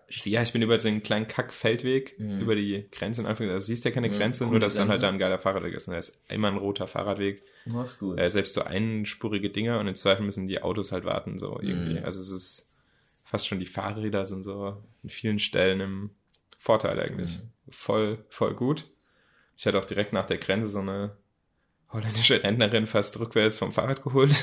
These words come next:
Speaker 1: <laughs> beim Ausparken.
Speaker 2: Oh Gott.
Speaker 1: <laughs> Nee, äh, aber ja, voll gut. Also es war, das war auch dann so der, war einmal so ein Moment, wo ich dann, äh, wo ich da gedacht so, „Alter, krass,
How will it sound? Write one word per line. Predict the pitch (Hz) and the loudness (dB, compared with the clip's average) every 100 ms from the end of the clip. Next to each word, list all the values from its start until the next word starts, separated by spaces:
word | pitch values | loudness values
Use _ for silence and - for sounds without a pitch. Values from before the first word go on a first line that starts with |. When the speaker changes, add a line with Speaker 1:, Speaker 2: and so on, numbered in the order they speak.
| - - | 0 -14
Speaker 1:
<laughs> | - | 6
beim | - - - | 10 12 12
Ausparken. | - 139 - - 120 - 139 143 | 10 6 4 4 4 4 2 2
Speaker 2:
Oh | 127 | 4
Gott. | 139 127 - | 8 8 6
Speaker 1:
<laughs> | 123 - - - - - - 262 165 - - - | 4 2 0 0 -10 -6 0 0 0 -4 -6 -6
Nee, | 110 107 107 110 | -2 4 6 6
äh, | - 98 98 - - - | 8 10 10 8 4 -4
aber | - 98 92 104 104 - _ _ _ _ _ _ - | 0 6 6 6 0 -12 _ _ _ _ _ _ -6
ja, | 123 95 | 2 2
voll | - 98 | 4 0
gut. | 127 131 - - | 4 2 0 -6
Also | 90 95 | -6 -4
es | 95 | 0
war, | 95 98 90 | 4 4 4
das | - - - | -4 -8 -6
war | - 85 101 | -8 -2 -2
auch | 107 | 0
dann | 104 | -2
so | 101 | 2
der, | 95 95 101 - - - - | 4 4 4 0 -20 -18 -4
war | - | -2
einmal | 98 104 | 0 2
so | |
ein | 104 | 2
Moment, | 101 98 101 | 2 0 2
wo | 101 | 2
ich | 101 | 2
dann, | 95 95 95 - | 0 -2 -2 -6
äh, | - - - - | -6 -6 -6 -8
wo | 95 | -10
ich | - | -8
da | - - | -8 -8
gedacht | - - | -10 -12
so, | - | -12
„Alter, | - 87 | -8 -8
krass, | 87 - 107 - | -6 -8 -8 -10